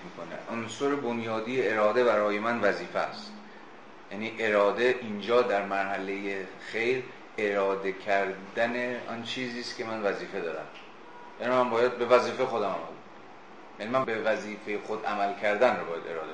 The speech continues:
کنم، یعنی ارادهٔ من به گونهٔ آزادانه باید به حکم وظیفه‌ش عمل کنم. و کانت و هگل و اینا فکر می‌کردن که وظیفه معلومه چیه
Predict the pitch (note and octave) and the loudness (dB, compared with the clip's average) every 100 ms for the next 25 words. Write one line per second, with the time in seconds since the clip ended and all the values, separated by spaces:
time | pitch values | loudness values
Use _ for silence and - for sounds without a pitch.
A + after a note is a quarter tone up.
0 | - E2 - - - G2+ A#2+ A#2+ A#2 A2 | -10 -12 -12 -16 -8 -4 -2 2 4 6
1 | A2 C3+ C#3 B2+ G#2+ A2+ A#2+ G#2+ A2 G#2+ | 4 2 0 -2 -4 -6 -4 -2 -2 -2
2 | A2 A#2 C3 C#3 B2+ B2+ A2 B2+ B2+ A2+ | -2 -2 0 4 6 6 4 0 0 0
3 | G#2+ F#2 G#2+ G2 E2+ E2+ E2 - - - | 0 0 -4 -4 -8 -10 -12 -14 -16 -16
4 | - - G2+ G#2+ B2 A#2+ A#2 A#2 G#2 G2+ | -18 -8 -6 0 2 2 2 -2 -2 -4
5 | G2+ A2+ A2 G2+ A#2 B2 B2 B2 B2+ A#2+ | -4 -2 -2 -4 -4 -4 -4 -2 0 0
6 | A#2+ B2 G#2+ G#2 F#2+ F#2+ B2+ A2+ G#2 A2 | -2 -6 -2 -2 -2 -6 0 0 0 -2
7 | F#2 D#2+ - | -8 -10 -12